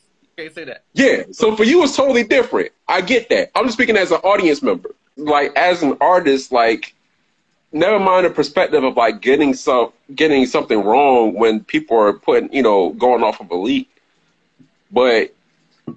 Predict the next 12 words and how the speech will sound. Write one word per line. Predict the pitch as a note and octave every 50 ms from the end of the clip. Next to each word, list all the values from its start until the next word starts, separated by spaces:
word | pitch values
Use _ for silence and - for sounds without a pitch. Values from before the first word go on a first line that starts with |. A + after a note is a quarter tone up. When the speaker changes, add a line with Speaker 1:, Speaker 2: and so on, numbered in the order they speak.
| _ _ _ - - _ _ _ -
Speaker 2:
in | D#3+ D#3 D#3 D#3
terms | - - - F#3+ F#3+ F#3+ F#3 F#3 F3+ F3+ F3+ F3 - - _ _ -
of | C3 C3 B2+ B2 A2+ A2 G#2+ G#2 G#2 - - - _ _ _ _ _ _ _ _ _ _ _ _ _ -
the | - B2+
overall | B2 - C#3 D#3 F#3+ F#3 F3 F3+ F3 E3 D#3+ E3
sense | - - E3+ D#3 C3+
of | B2+
how | - - D3+ D3
you | D3 D3+ D#3
want | D#3 C#3+ C3+ C3 -
your | C3 -
content | - - D3+ C#3 B2 A#2+ - - D3 C3+ A2 -